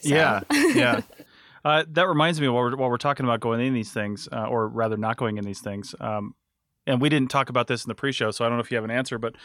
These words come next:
Speaker 2: I've always been fascinated by sending in, um, like, sending in drones to these mine shafts,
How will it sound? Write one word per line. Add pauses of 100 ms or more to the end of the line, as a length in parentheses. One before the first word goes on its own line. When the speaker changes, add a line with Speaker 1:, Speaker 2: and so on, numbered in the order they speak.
(200)
Speaker 2:
I've
always
been
fascinated
by
sending
in,
um, (760)
like,
sending
in
drones
to
these
mine
shafts,